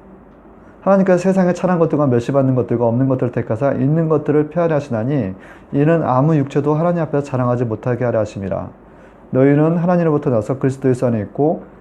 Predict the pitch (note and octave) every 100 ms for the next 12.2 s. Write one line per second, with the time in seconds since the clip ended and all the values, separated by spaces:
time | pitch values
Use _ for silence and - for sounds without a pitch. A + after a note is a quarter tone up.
0 | - C3+ D3 C#3+ E3 E3 D3+ C#3+ A2+ G#2
1 | - C3 B2 B2 A#2+ C3 C3 B2 B2 A#2
2 | A#2+ A#2 B2+ C#3+ A#2+ A2+ A#2 A#2+ B2+ C3+
3 | C3 A2+ G#2+ G2+ A#2 D3 G2+ - - -
4 | - F3 F3 D#3 C3 B2+ B2+ C3 B2 A#2+
5 | B2 - B2+ B2 A#2 - A2+ A2+ A#2 B2+
6 | A#2+ B2+ A#2+ - D3 E3 F#3 D3 D3 A#2+
7 | G#2 F#2+ F2+ G2+ - - - - - -
8 | - - - - - - - - - -
9 | - - - - - - - - - D#3
10 | F#3 F3 D#3 D3+ D3+ - - - G3+ F#3+
11 | D#3+ B2+ A#2+ - G#2+ A2+ A#2 G#2+ G2+ G2+
12 | G2